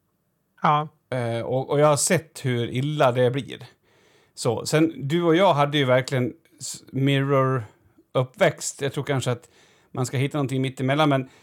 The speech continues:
Speaker 2: jag har sett liksom problemet med att, att så här, "Nej, men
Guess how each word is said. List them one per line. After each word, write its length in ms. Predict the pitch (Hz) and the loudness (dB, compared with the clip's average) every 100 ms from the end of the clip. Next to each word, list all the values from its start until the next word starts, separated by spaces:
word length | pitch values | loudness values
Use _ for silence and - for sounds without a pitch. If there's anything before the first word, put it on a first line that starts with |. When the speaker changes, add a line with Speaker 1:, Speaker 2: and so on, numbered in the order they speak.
| _ | _
Speaker 2:
jag 280 | 131 185 185 | 0 4 4
har 100 | 139 | 2
sett 340 | - 123 - 127 | 0 -4 -4 -12
liksom 260 | 113 113 | -6 -6
problemet 580 | 123 117 143 135 113 107 | -6 -2 0 0 -2 -6
med 280 | 120 113 113 | -8 -8 -10
att, 300 | - - - _ _ _ _ _ _ _ _ - | -12 -20 -20 _ _ _ _ _ _ _ _ -8
att 200 | 131 - | -6 -2
så 100 | 135 | -2
här, 60 | |
"Nej, 100 | 135 | 0
men 340 | 143 139 131 | 0 0 -2